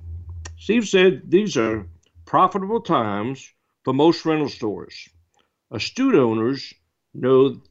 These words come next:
that what you do in today's profits will determine how you fare through the next economic downturn.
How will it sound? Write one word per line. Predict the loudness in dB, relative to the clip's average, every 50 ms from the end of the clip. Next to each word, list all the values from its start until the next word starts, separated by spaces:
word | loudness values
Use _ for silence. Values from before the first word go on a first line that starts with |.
| _ _ _ -10
that | -4 -4 -2 -2 -4 -8 -14 -6
what | -2 0 0 0 0
you | -2 -4 -4
do | 0 2 4 6 6 6 4 2
in | -2 -2
today's | -2 0 2 4 4 4 2 0
profits | -6 -6 -2 0 0 0 0 -2 -4 -8 -8 -10 -16 -16 -18 _ _ _ _ _ _ _ _ _ _ -2
will | -2 0
determine | 0 -2 -2 0 0 2 4 4 4 2 0 -2 -4 -8 -10 -14 _ _ _ _ _ _
how | _ 0 2 2
you | 4 4 2 0
fare | 0 2 2 4 4 4 2
through | -2 -4 -4 -4
the | -2 -2
next | -2 0 0 0 -2 -4 -8 -14 -16 _ _
economic | -6 -6 -4 -2 0 0 2 2 0 -2 -2 -2
downturn. | 0 0 0 0 -2 -2 -4 -4 -6 -6 -8